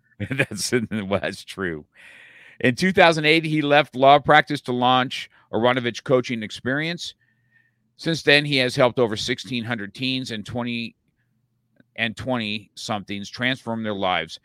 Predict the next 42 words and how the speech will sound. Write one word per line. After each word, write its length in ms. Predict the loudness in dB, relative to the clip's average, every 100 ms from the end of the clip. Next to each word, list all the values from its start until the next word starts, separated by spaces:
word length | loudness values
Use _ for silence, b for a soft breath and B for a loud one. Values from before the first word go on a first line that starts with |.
| b -2
He 120 | 2
helps 200 | 2 2
them 120 | -2
get 140 | 0
into 200 | 0 -2
colleges, 580 | 0 2 4 2 -4 -8
grad 280 | -2 0 0
schools 360 | -2 -4 -2 -2
of 80 |
their 120 | -4 -6
dreams 380 | -6 -6 -4
by 120 | -4 -4
mastering 440 | -2 -4 -6 -10
standardized 560 | -6 -6 -4 -4 -4 -4
testings 400 | -6 -6 -12 -10
like 160 | -10 -8
S 220 | -10 -8
A 80 | -10
T, 380 | -10 -10 -8 -10 b b b
L 160 | 0 2
S 180 | 0 -2
A 80 |
Ts, 300 | -4 -6 -6
and 140 | -6 -6
more, 360 | -4 -2 -2 -6 _ _ _
while 200 | 2 2 2
becoming 360 | -4 -6 -6
more 180 | -4 -4
powerful 420 | -2 -2 -2 -6
learners 320 | -8 -8 -12
and 100 | -12
leaders. 360 | -12 -12 -12 -16 _ -2
He 120 | 2
also 240 | 2 0
coaches 360 | -4 -4 -4 -10
students 360 | -10 -10 -8
on 120 | -8 -2
navigating 520 | -2 -2 -4 -6 -8
the 80 | -8
college 360 | -4 -4 -6
admissions 440 | -8 -10 -10 -14 -8
process 640 | -4 -4 -4 -6 -6